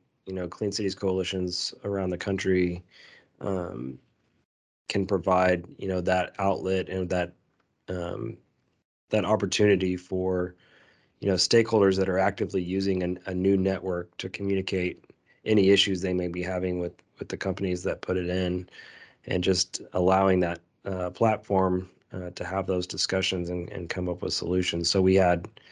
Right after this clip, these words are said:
you know, fleets that, uh, had added vehicles and, and many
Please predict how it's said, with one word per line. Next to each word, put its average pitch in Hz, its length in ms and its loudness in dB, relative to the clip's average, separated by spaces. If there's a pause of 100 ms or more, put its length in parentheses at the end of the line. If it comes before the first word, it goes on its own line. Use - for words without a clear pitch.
(280)
you 92 100 -4
know, 87 300 2 (240)
fleets 110 500 4
that, 90 280 0 (380)
uh, 101 180 -10
had 92 200 0
added 95 360 2
vehicles 98 480 2
and, 87 320 -2
and 95 120 -6
many 92 260 -2